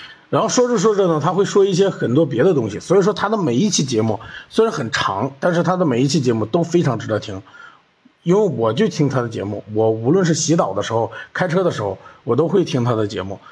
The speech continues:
如果不是怕打-，打扰这个家人休息啊，我连睡觉的时候我都会听。为什么？因为太精彩了。我从，我是从他讲曹德旺的时候开始听的，一直听到现在，一直，真的每天他都陪着，陪伴我。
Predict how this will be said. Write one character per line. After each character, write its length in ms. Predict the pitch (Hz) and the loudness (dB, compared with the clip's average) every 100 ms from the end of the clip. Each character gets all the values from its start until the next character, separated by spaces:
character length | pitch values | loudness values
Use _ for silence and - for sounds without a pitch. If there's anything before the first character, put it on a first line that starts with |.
| - _ | -20 _
如 160 | 151 | 2
果 100 | 190 | 2
不 160 | 160 151 | 2 0
是 100 | 156 | 0
怕 200 | 196 185 | 0 -2
打-， 260 | 127 123 156 - | 0 -2 -2 -4
打 160 | - 151 | -2 0
扰 240 | 160 117 | 2 0
这 100 | 127 | 2
个 140 | 147 131 | 0 2
家 180 | 170 | 0
人 140 | 165 165 | 2 2
休 220 | 170 175 | 2 2
息 120 | 123 | 2
啊， 140 | 95 - - - | -2 -4 -16 -4
我 100 | 113 | 0
连 100 | 143 | 2
睡 160 | 151 | 2
觉 160 | 196 202 | 2 2
的 60 | 127 | 0
时 100 | 120 | 0
候 60 | |
我 100 | 107 | 0
都 80 | 101 | -2
会 140 | 98 | -4
听。 220 | 95 92 90 _ _ _ _ _ | -10 -14 -18 _ _ _ _ _
为 100 | - | -4
什 80 | 127 | -2
么？ 120 | 107 | 2
因 100 | 139 | 2
为 80 | 196 | 2
太 180 | 208 233 | 0 -2
精 160 | 139 123 | -2 -2
彩 200 | 110 95 | -2 -6
了。 100 | 95 - - - | -10 -16 -20 -14
我 180 | - 123 | 0 0
从， 240 | 120 135 127 | 0 -2 0
我 100 | 131 | 0
是 140 | 214 | 0
从 500 | - 165 196 208 185 - | 0 2 2 2 0 -4
他 160 | - | -4
讲 160 | 175 120 | -2 -4
曹 160 | - 139 | -2 0
德 100 | 202 | 2
旺 200 | 240 165 | 0 -2
的 60 | |
时 100 | 107 | -4
候 160 | 104 104 | -6 -6
开 140 | - | -4
始 80 | 101 | -6
听 260 | - 107 104 | -4 -4 -4
的， 100 | 87 _ _ _ _ _ _ - - - | -6 _ _ _ _ _ _ -20 -16 -2
一 120 | 170 | 0
直 160 | 127 | 2
听 180 | 131 139 | 0 0
到 120 | 123 | 0
现 180 | 113 113 | 0 -2
在， 180 | 110 104 | -2 -2
一 160 | 117 135 | 0 0
直， 300 | 139 117 110 - - - - _ | 0 -2 -2 -8 -20 -20 -20 _
真 100 | 156 | 0
的 80 | 139 | 0
每 180 | 110 107 | 0 0
天 160 | 170 | 0
他 80 | 156 | 2
都 140 | 139 | 0
陪 180 | 131 113 | -2 -2
着， 140 | 113 117 | 0 -2
陪 240 | 110 120 | -2 -2
伴 160 | 117 131 | 0 -2
我。 220 | 101 - | -2 -4